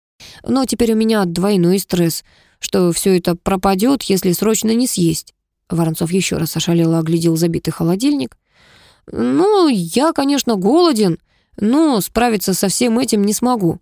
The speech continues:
поэтому у меня есть идея. Мы грузим это всё в машину и везём завтра в клуб. Всё равно кухню вряд ли отмыли, а коллектив тебе будет более чем благодарен». Оля помрачнела. «Завтра я должна быть на новой работе».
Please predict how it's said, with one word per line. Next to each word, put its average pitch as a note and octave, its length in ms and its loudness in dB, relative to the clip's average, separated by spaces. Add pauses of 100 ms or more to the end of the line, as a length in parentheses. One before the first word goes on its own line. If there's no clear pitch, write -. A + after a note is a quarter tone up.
(120)
поэтому G#3 400 0
у G#3 40 2
меня A#3 240 0
есть A#3 200 -2
идея. E3+ 360 0 (460)
Мы D4 160 2
грузим A#3+ 440 2
это F#3+ 180 0
всё F3+ 200 0
в E3 60 0
машину A3+ 560 0 (280)
и E4+ 220 4
везём B3 320 2
завтра G3 300 0
в D3+ 60 -6
клуб. F3 280 0 (360)
Всё C#4+ 160 0
равно C#4+ 280 2
кухню A#3+ 340 0
вряд A#3 240 0
ли F#3+ 60 2
отмыли, F3+ 340 2
а E3+ 100 0
коллектив C#4 460 0
тебе F#3 220 0
будет A3+ 260 2
более A#3+ 320 2
чем A3 200 -2
благодарен». F3 600 0 (440)
Оля G#3 220 0
помрачнела. F3+ 720 -4 (840)
«Завтра B3 420 0
я A3+ 260 0
должна A#3 400 0
быть A3+ 280 -2
на A#3 180 0
новой E3+ 300 0
работе». F3+ 520 -4